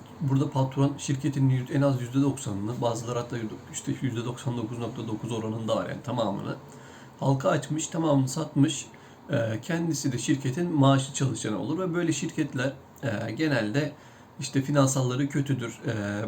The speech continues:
bunlarda tahtacı oyunları çok fazla döner. Bu yüzden de çok risklilerdir. Bunlardan açıkçası uzak durulmasını tavsiye ederim. Şimdi hemen, e, gelelim bu hisselere. Atlas Yatırım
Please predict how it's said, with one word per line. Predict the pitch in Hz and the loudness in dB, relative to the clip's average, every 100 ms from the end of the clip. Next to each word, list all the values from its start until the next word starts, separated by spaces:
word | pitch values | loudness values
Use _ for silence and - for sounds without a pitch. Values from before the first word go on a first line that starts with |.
| 117 | 2
bunlarda | 135 135 123 131 | 6 6 4 0
tahtacı | 135 127 - 135 135 139 | 0 -2 2 2 4 2
oyunları | 131 123 117 123 139 | 2 2 -2 -4 0
çok | 135 131 | 0 0
fazla | 107 98 101 | -4 -4 -2
döner. | 127 143 143 - - - - - | 2 2 0 -10 -20 -20 -14 4
Bu | 151 | 6
yüzden | 139 127 131 | 8 6 4
de | 156 | 0
çok | - 151 - 139 | 0 -4 0 -2
risklilerdir. | 131 - 139 120 110 147 | -2 4 4 4 2 0
Bunlardan | 151 139 104 117 131 | 2 2 2 -2 -2
açıkçası | 135 135 - - 160 | -2 -4 -10 -4 2
uzak | 139 131 135 | 4 2 0
durulmasını | 120 101 - 160 | -4 -4 -4 -2
tavsiye | 139 131 127 113 | 0 0 -2 -4
ederim. | 104 - - - - - - - - | -4 -8 -12 -20 -20 -20 -20 -20 -18
Şimdi | - 185 175 | -8 -6 0
hemen, | 165 143 151 - - - - - | 4 4 4 -2 -18 -20 -20 2
e, | 120 110 107 120 | 4 4 2 0
gelelim | 147 139 151 170 | 4 6 4 4
bu | 135 | 4
hisselere. | 131 - 113 104 160 - - - - - - | 2 0 -4 -2 -2 -4 -20 -20 -20 -20 0
Atlas | 151 - 202 196 | 0 2 -2 0
Yatırım | 190 - 185 | -2 0 -2